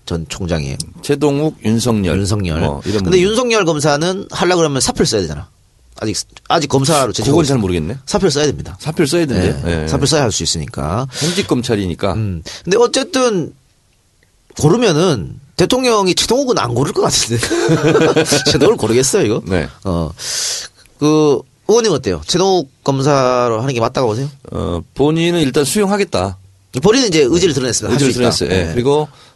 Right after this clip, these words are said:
Speaker 2: 어, 제대로 수사하겠다.
Speaker 1: 음.
Speaker 2: 어, 본인한테 맡겨준다면 그렇게 했죠.
Speaker 1: 그러니까 의원님은 괜찮-, 올바른
Speaker 2: 뭐 괜찮은 것
Speaker 1: 괜찮은 것
Speaker 2: 같은데.
Speaker 1: 같아요. 예. 알겠습니다. 자, 그러면, 에, 정청래 키워드 분석 더 할-, 하실 말씀이 있어요?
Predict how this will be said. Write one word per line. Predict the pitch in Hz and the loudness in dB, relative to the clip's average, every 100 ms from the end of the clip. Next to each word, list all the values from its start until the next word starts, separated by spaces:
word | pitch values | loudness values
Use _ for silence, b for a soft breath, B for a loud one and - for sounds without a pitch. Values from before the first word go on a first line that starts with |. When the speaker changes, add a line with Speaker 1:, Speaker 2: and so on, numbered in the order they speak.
| - | -10
Speaker 2:
어, | 78 | -2
제대로 | 135 139 | 2 2
수사하겠다. | 135 156 147 139 - 73 - | 2 -2 -2 -2 -4 -10 -8
Speaker 1:
음. | 85 78 73 | -8 -8 -8
Speaker 2:
어, | - | -8
본인한테 | - 110 107 104 107 - 101 117 | -2 0 2 0 -2 -4 -2 0
맡겨준다면 | 82 104 87 82 73 69 | 0 -2 -2 -4 -4 -6
그렇게 | 76 101 117 | -10 -8 -8
했죠. | 120 78 _ | -10 -16 _
Speaker 1:
그러니까 | 120 107 69 - B B B B - | -2 0 0 -4 B B B B -4
의원님은 | 151 147 | -4 -2
괜찮-, | 120 110 143 117 - B B B - | -4 -2 -2 -4 -12 B B B -2
올바른 | 139 143 147 123 | 0 2 0 -2
Speaker 2:
뭐 | 180 | 0
괜찮은 | 196 226 226 | 0 2 2
것 | 202 | 0
Speaker 1:
괜찮은 | 131 107 120 | -2 0 0
것 | 95 | 0
Speaker 2:
같은데. | 107 110 | -2 -2
Speaker 1:
같아요. | 87 80 82 | -8 -8 -8
예. | 82 B B B B B B _ _ | -10 B B B B B B _ _
알겠습니다. | - 107 98 - - - | 0 2 2 -2 -8 -6
자, | - | 0
그러면, | 110 110 110 101 - _ - | 0 2 -2 -4 -10 _ -8
에, | 95 90 90 85 80 B B B _ - | -2 0 0 -2 -4 B B B _ -8
정청래 | 113 127 120 | -4 -2 -2
키워드 | - 143 | 0 0
분석 | 110 85 80 - | 0 -2 -6 -2
더 | 98 | 0
할-, | 120 | 0
하실 | 117 127 131 | 0 -4 -2
말씀이 | 110 104 | -2 -2
있어요? | 90 - | -2 -4